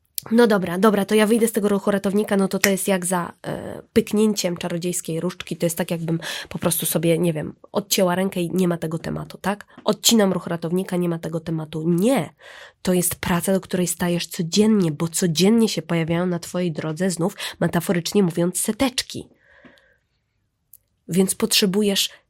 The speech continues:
każdorazowo się sobie tutaj przyglądać. Co ja tu robię? Co ja tu robię? Czy ja tu wspieram? Czy ja tu próbuję wjechać jak rycerz na białym koniu?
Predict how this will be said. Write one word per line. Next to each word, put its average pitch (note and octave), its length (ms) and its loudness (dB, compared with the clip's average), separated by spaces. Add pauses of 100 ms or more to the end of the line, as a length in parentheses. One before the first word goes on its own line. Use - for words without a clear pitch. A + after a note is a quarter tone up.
(220)
każdorazowo G3+ 1120 4
się - 160 -2
sobie D#3 260 -4
tutaj D3+ 280 -8
przyglądać. D3 800 -8 (400)
Co - 220 2
ja A3+ 160 0
tu B3+ 180 -4
robię? E3 540 0 (1700)
Co - 260 4
ja C#4 140 2
tu D4 180 -2
robię? F#3 440 0 (440)
Czy - 140 2
ja F#3+ 140 2
tu F#3+ 140 -4
wspieram? - 760 2 (1040)
Czy - 120 0
ja G#3+ 120 6
tu A#3 120 0
próbuję G#3 480 2
wjechać E3 640 2
jak G#3+ 180 -4
rycerz F3 400 -2
na F3 100 -2
białym D#3+ 380 -4
koniu? C#3 440 -8